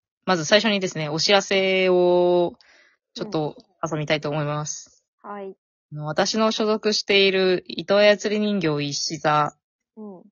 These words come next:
Speaker 1: がですね、
Speaker 2: うん。
Speaker 1: 今年の五月二十七日、二十八日、二十九日の三日間、
Speaker 2: はい。
Speaker 1: 赤坂のレッドシアターでですね、
Speaker 2: うん。
Speaker 1: あの、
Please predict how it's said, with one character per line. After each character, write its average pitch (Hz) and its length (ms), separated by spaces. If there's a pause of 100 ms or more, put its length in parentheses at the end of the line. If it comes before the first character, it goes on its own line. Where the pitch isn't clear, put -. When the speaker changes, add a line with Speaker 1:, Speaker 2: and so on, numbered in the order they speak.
(800)
Speaker 1:
が 165 280
で 160 100
す - 120
ね、 151 220 (400)
Speaker 2:
う 208 180
ん。 - 40
Speaker 1:
今 175 100
年 180 240
の 170 160
五 190 160
月 170 580
二 190 160
十 160 380
七 - 320
日、 180 560 (400)
二 180 120
十 156 180
八 160 380
日、 175 540 (180)
二 180 100
十 160 220
九 202 140
日 160 500
の 151 100
三 151 160
日 190 180
間、 139 280 (380)
Speaker 2:
は 220 80
い。 190 100 (840)
Speaker 1:
赤 196 220
坂 160 260
の 139 120
レ 147 120
ッ - 100
ド 170 80
シ 170 160
ア 151 80
タ - 120
ー - 40
で - 80
で 139 100
す - 140
ね、 143 200 (360)
Speaker 2:
う 202 80
ん。 185 120 (640)
Speaker 1:
あ 139 120
の、 135 560